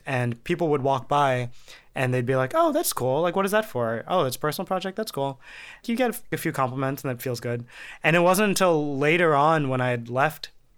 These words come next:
there, Gabriel Tick,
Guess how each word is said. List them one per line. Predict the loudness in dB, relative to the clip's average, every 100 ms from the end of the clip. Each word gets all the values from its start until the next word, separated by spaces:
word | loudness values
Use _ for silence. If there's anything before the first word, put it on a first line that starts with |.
| -8
there, | -2 0 -2 -4 -10 -20 -20 _ _ _ -20 -6
Gabriel | 0 2 2 2
Tick, | 2 0 -2 -10